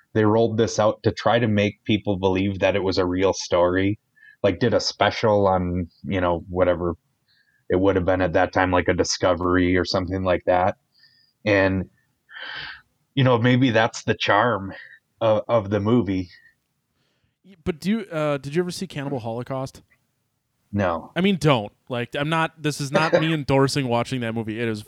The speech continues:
Speaker 2: fucking gnarly. But it was another one where they very much tried to push, like, it's real and all this stuff happened and all these people are missing. Like,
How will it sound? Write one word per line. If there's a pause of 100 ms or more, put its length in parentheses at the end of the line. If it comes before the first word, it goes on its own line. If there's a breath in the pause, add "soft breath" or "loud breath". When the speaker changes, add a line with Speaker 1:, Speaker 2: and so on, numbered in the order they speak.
(140)
Speaker 2:
fucking
gnarly. (720 soft breath)
But
it
was
another
one
where
they
very
much
tried
to
push,
like,
it's
real
and
all
this
stuff
happened
and
all
these
people
are
missing.
Like,